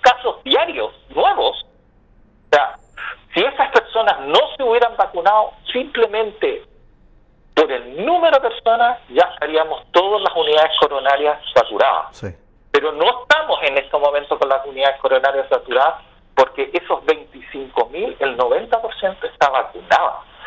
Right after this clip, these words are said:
Speaker 1: Por lo tanto, es un juego de dos variables, que la variante es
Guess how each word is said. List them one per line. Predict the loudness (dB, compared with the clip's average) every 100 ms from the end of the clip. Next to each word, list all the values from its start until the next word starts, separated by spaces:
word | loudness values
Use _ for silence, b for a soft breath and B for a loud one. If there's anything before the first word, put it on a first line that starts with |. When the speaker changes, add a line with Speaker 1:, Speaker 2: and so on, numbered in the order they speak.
| B B
Speaker 1:
Por | 0
lo | 2
tanto, | 0 -2
es | -6
un | -6 -8 -10 0
juego | 0 0 -4 -4 -4 -10 _ _ _ _ _ -6
de | -4
dos | -2 0
variables, | 0 2 2 0 -10 -16 _ _ _ _ -4
que |
la | 0 2
variante | 2 2 0 -2 -4
es | -6